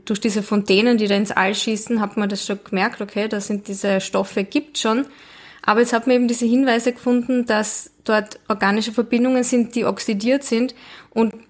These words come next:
das ist ja ein Hinweis darauf, dass es Energiequellen gibt, die noch viel leistungsfähiger wären. Und natürlich, wenn viel leistungsfähige Energiequellen sind, viel Energie, kann sich dann noch Leben leichter entwickeln.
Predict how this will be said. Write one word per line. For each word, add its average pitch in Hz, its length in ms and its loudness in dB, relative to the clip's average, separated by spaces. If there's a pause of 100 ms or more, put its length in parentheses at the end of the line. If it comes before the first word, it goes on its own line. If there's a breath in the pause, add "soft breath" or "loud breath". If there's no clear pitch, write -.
(280)
das 214 200 0 (200)
ist 226 140 -4
ja 247 80 6
ein 226 140 2
Hinweis 302 380 4
darauf, 247 200 2
dass 240 140 -2
es 220 100 -4
Energiequellen 214 760 0
gibt, 202 240 -6
die 202 60 0
noch 196 240 2
viel 220 300 -2
leistungsfähiger 180 960 -2
wären. 180 180 -2
Und 185 80 -2
natürlich, 190 360 -2
wenn 185 140 -2
viel 233 360 0 (320 loud breath)
leistungsfähige 202 800 0
Energiequellen 226 600 2
sind, 233 360 0
viel 220 180 0
Energie, 202 460 2
kann 202 240 0
sich 202 220 -2
dann 196 140 0
noch 190 200 0
Leben 185 540 0
leichter 175 640 -2 (260 soft breath)
entwickeln. 180 680 -4